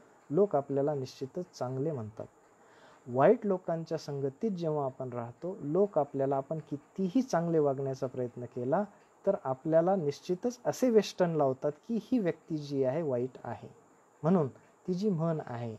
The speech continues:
आपण त्याला बदलून म्हणूयात, "One is known by the company one keeps." आणि म्हणून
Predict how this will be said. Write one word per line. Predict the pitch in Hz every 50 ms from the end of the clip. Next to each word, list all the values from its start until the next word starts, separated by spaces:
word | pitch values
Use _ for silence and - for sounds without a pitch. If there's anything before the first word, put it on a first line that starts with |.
| -
आपण | 135 135 - 151 151 -
त्याला | 156 151 156
बदलून | 143 139 147 151 175 202 220 226
म्हणूयात, | 190 170 165 160 156 135 120 113 - - _ _ _ _ _ _ _ _ _ _ - 147
"One | 147 180 202 233 233 233 190
is | 190 185
known | 170 170 175 180 180 185 185 180
by | 160 151 151 151
the | 156 147 - -
company | 151 147 156 - 165 160 170 170
one | 147 135 131 131
keeps." | 135 135 _ - 117 107 107 - - - - - - _ _ _ _ _ _ _ _ _ -
आणि | 135 139 143
म्हणून | 147 160 165 147 127